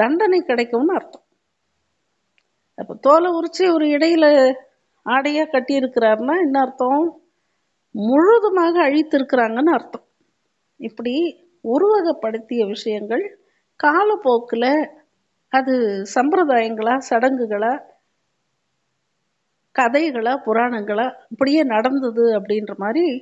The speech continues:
சொல்லப்பட்டு வந்தது. இந்த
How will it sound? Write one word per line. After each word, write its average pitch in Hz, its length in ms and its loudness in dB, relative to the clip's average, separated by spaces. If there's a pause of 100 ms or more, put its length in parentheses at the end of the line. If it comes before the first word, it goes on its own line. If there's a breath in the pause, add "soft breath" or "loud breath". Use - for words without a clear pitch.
(420)
சொல்லப்பட்டு 220 500 -4
வந்தது. 202 360 -6 (2000)
இந்த 285 160 4